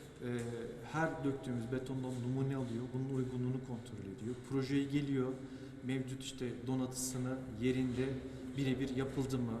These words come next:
ankrajlar yerine uygulandı mı, bu ankrajların da testi var, deneyi var, onları, e, yapıp, e, bize, e,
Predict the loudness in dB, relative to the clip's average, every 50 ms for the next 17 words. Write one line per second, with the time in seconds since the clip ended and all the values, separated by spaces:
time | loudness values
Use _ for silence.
0 | -4 -4 -2 -2 0 0 0 0 0 0 2 2 0 2 2 2 2 4 4 2
1 | 2 2 0 0 -2 -4 -2 0 0 0 0 -2 0 0 2 2 2 0 0 0
2 | 0 0 0 -2 0 0 0 2 2 0 -2 -2 2 2 2 4 4 4 4 4
3 | 4 2 2 2 2 2 0 0 -2 -2 -4 -4 -4 -6 -6 -6 -6 -6 -6 -6
4 | -4 -2 0 0 0 -2 -2 -6 -6 -8 -6 -4 -2 0 0 0 0 0 -2 -4
5 | -4 -4 -4 -4 -4 -4 -6 -6 -6 -6 -4 -2 0 0 0 0 -2 -6 -6 -8
6 | -10 -12 -12 -12 -12 -14 -14 -14 -12 -10 -10 -10 -6 -2 0 0 2 2 0 0
7 | -2 -4 -8 -10 -10 -12 -14 -14 -10 -4 0